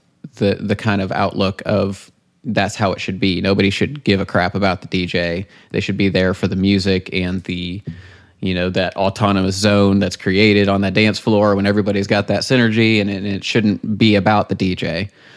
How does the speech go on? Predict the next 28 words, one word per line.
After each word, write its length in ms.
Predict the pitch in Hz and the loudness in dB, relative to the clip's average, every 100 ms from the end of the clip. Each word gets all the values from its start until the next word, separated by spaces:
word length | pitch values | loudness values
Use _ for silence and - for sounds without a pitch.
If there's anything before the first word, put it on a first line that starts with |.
| - _ _ - | -20 _ _ -6
I, 140 | 101 - | -2 0
I 80 | |
don't 320 | 107 123 - - - _ _ _ | 2 0 -2 -14 -20 _ _ _
throw 260 | 120 120 110 | 2 4 6
that 180 | 107 | 4
away 300 | 101 104 107 | 4 4 4
entirely, 540 | 98 98 101 95 82 90 | 2 0 -2 -2 -2 -4
but 380 | - 95 92 - | 0 2 2 -2
at 140 | - 101 | -2 -2
the 60 | 101 | -2
same 280 | 120 104 | 2 2
time, 560 | 101 113 110 98 98 98 - | 2 0 0 0 -2 -6 -10
there's 400 | - 117 110 107 | -12 -2 0 0
something 360 | - 123 113 107 | 2 0 2 2
to 100 | 113 | 2
be 140 | 95 | 0
said 420 | 95 - 120 98 - | 0 2 4 2 0
about 500 | 95 95 95 95 - - _ _ - | 0 0 0 0 -4 -16 _ _ -2
people 240 | 113 104 | 0 0
getting 260 | 101 98 95 | 0 0 0
excited 720 | 82 - 98 95 92 92 92 _ | -2 -2 0 0 0 -4 -8 _
for 600 | - - 104 92 90 92 - _ _ _ - | -20 0 0 2 -2 -6 -10 _ _ _ -2
that, 440 | 101 95 - _ _ _ | 0 0 -2 _ _ _
that 380 | - - 98 98 | -8 -2 -2 -2
icon, 640 | 104 101 - 95 - 98 98 | -2 -2 -2 -4 -4 -6 -2
because, 680 | 101 - 98 90 95 - - | -4 0 0 0 -2 -6 -6
I 80 | - | 0
mean, 240 | 107 98 | 2 0